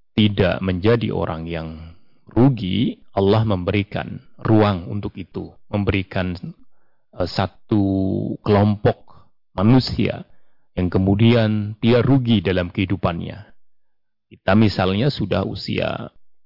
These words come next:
di atas empat puluh, di atas dua puluh, di atas lima belas, atau kita klaimkan sebagai, eh, sudah mukallaf. Maka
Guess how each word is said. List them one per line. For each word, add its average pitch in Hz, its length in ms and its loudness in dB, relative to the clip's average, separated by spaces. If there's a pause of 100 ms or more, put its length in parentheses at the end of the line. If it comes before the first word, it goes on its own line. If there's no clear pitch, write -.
(800)
di 90 160 -8
atas 82 320 -6
empat 85 320 -8
puluh, 190 240 4
di 87 160 -4
atas - 240 -8
dua 87 160 2
puluh, 208 400 2
di - 160 -10
atas 82 460 -10
lima 90 180 2
belas, 131 400 0 (480)
atau 113 560 -2
kita 85 320 -8
klaimkan 95 400 0
sebagai, 87 560 -2 (680)
eh, - 340 -4
sudah - 240 -2
mukallaf. 95 480 -2 (1400)
Maka 147 640 -2